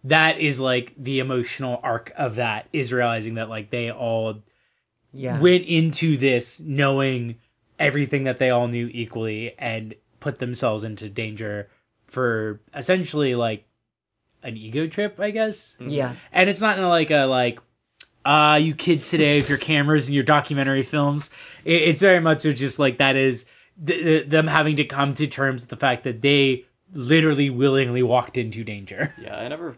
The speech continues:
Speaker 3: feel like the movie hates them
Speaker 2: Yeah.
Speaker 3: or
Speaker 2: It
Speaker 3: anything.
Speaker 1: I,
Speaker 2: it, it
Speaker 1: people
Speaker 2: plays
Speaker 1: sure do.
Speaker 3: People really do
Speaker 1: <laughs>
Speaker 3: hate them.
Speaker 1: People
Speaker 2: Well,
Speaker 1: really do hate
Speaker 2: and it,
Speaker 1: these characters.
Speaker 2: it definitely plays around with them being, like, arrogant, um, and them being, like,
Speaker 3: It
Speaker 2: kinda
Speaker 3: is.
Speaker 2: shitty and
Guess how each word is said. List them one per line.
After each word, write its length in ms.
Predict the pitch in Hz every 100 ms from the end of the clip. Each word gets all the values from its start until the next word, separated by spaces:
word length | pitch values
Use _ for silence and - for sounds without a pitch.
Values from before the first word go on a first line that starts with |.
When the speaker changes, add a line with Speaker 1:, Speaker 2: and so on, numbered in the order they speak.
| _
Speaker 3:
feel 160 | - 131
like 160 | 110
the 60 | 113
movie 420 | 107 101 90 95 _ _ _ _ -
hates 320 | - 98 -
them 360 | - 107 87 147 _ _ _ _
Speaker 2:
Yeah. 300 | 143 139 120
Speaker 3:
or 140 | 127 123
Speaker 2:
It 40 |
Speaker 3:
anything. 380 | 180 - 113 104
Speaker 1:
I, 160 | 156 -
Speaker 2:
it, 360 | 226 233 262 587
it 220 | 349 -
Speaker 1:
people 340 | 196 277 233
Speaker 2:
plays 100 | 165
Speaker 1:
sure 240 | - 160 135
do. 220 | 131 156
Speaker 3:
People 360 | 220 214 185
really 280 | 143 156 131
do 200 | 202 123
Speaker 1:
<laughs> 0 |
Speaker 3:
hate 180 | 110 104
them. 60 | -
Speaker 1:
People 280 | 214 285 185
Speaker 2:
Well, 120 | 160
Speaker 1:
really 280 | 180 170 156
do 120 | 151
hate 100 | 151
Speaker 2:
and 100 | 285
it, 40 |
Speaker 1:
these 120 | 147 -
characters. 600 | 156 131 147 151 262 247
Speaker 2:
it 160 | 277
definitely 460 | 226 294 311 269 247
plays 340 | 247 190 185
around 260 | 175 147 151
with 180 | 139 -
them 200 | 123 123
being, 380 | 120 120 123 120
like, 260 | 113 107 -
arrogant, 580 | 117 135 160 208 240 240 _ _ 135
um, 440 | 127 113 113 113 -
and 220 | 123 120
them 260 | 127 127
being, 580 | 117 120 120 113 113 113 _ _
like, 520 | 120 117 127 - _ _ _ _
Speaker 3:
It 40 | -
Speaker 2:
kinda 180 | 180 151
Speaker 3:
is. 80 | 120
Speaker 2:
shitty 840 | 147 135 131 127 127 127 127 -
and 420 | 123 123 117 110